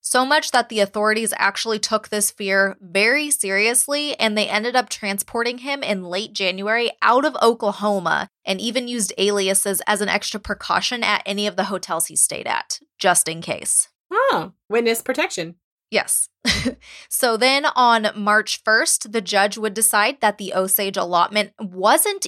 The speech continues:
Speaker 1: equal to tribal land, so they would have to proceed to state court, if at all. The federal government immediately knew they had to do something, or else these guys would just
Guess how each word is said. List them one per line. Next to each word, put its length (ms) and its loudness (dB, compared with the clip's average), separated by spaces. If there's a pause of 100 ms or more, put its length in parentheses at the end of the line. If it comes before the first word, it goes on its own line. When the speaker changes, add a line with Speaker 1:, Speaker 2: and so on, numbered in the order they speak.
Speaker 1:
equal 380 -6
to 120 -2
tribal 440 -2
land, 400 -6 (120)
so 240 2
they 140 2
would 80 2
have 200 2
to 80 -12
proceed 440 -4
to 80 -4
state 340 -2
court, 460 -8
if 240 -10
at 180 -6
all. 300 -2 (260)
The 60 0
federal 340 4
government 540 4
immediately 560 2
knew 180 -2
they 140 0
had 240 -2
to 80 -8
do 120 -8
something, 600 -2
or 240 4
else 420 2 (140)
these 180 -6
guys 320 0
would 140 -8
just 440 0